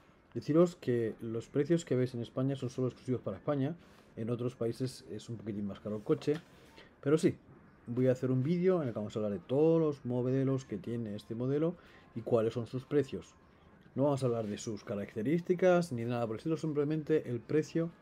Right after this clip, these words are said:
máximo y el precio mínimo que vas a poder obtener este coche. Porque sí, vamos a dar todos los precios para que todas las personas que vengáis aquí podáis ver que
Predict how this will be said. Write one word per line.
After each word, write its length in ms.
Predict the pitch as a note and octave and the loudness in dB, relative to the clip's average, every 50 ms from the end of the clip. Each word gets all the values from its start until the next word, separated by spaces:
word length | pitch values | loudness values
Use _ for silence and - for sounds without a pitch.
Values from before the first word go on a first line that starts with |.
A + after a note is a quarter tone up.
| - - - - - - - - | -20 -20 -20 -20 -20 -20 -14 -6
máximo 560 | A#2 B2+ C#3+ E3 E3 - F3+ F3+ F#3 F#3+ F3+ - | -2 0 0 0 0 0 0 2 2 2 0 0
y 40 | B2+ | -2
el 100 | A#2+ G#2+ | -4 -2
precio 360 | - B2 A#2+ - - C3 A#2 - - | -2 -4 -4 0 0 0 0 0 -4
mínimo 460 | A2+ B2 C3 C3+ C#3 C#3 C#3+ C#3 C3 C3 - | -2 2 2 2 2 2 0 0 -2 -2 -4
que 80 | A#2 | -2
vas 220 | G#2+ A#2 A#2+ - A#2+ | -2 -2 -2 -2 -4
a 20 | |
poder 240 | G2 A2 G#2+ G#2+ A2+ | -4 -4 -2 -2 -2
obtener 420 | A2+ G#2+ - - A2+ G#2+ A2+ A2+ - - - - - - _ - - - | -4 -4 -4 -6 -6 -4 -4 -8 -10 -14 -20 -20 -20 -20 _ -20 -16 -10
este 280 | - A#2 - - F#2+ E2+ | -10 -10 -8 -8 -12 -12
coche. 340 | - - - - - - - _ - - | -12 -18 -18 -20 -20 -20 -20 _ -20 -10
Porque 380 | - A#2 A2 - A#2+ A#2 A2 G2 | -10 -8 -4 -2 -2 0 0 -2
sí, 240 | - - F#3+ F#3 E3+ - _ _ _ _ _ - _ _ - - | 0 0 0 0 0 -6 _ _ _ _ _ -20 _ _ -14 -10
vamos 220 | E2+ G#2 - - | -10 -8 -4 -2
a 20 | |
dar 140 | A#2 A#2+ B2 | -2 -2 0
todos 180 | - A#2+ B2 B2 | 0 2 2 2
los 100 | B2+ B2 | 0 0
precios 440 | - C#3+ C3+ C#3 C#3+ D3 D3+ - - | 0 -2 0 2 0 0 0 -2 -4
para 260 | - A#2 G2+ F#2+ F#2+ | -6 -4 -4 -4 -6
que 300 | - - G2+ G2 G2 - - - - - - - - | -6 -4 -4 -4 -4 -6 -12 -20 -20 -20 -20 -20 -10
todas 140 | - F#2 G#2 | -8 -6 -6
las 120 | G#2+ A2 | -6 -6
personas 340 | - A#2+ G2+ C3+ B2+ A#2 - | -6 -4 -2 -2 -2 -2 -2
que 80 | - G#2+ | -4 -4
vengáis 320 | G#2+ G#2+ G#2+ A2 A#2+ C3 | -2 -2 -2 -4 -4 -4
aquí 280 | A#2 C3+ D3+ D3+ E3+ E3+ - - - - - - - - - - | -2 -2 0 -2 -2 -4 -10 -20 -20 -20 -20 -20 -20 -20 -16 -6
podáis 320 | - A2 G#2+ A2+ A#2 A2+ A2 | -4 -2 0 0 0 -2 0
ver 220 | A#2 A#2+ B2 C3 C3 - | 0 0 0 0 -4 -8
que 320 | - - A2+ G#2+ G2+ - | -4 0 0 2 2 0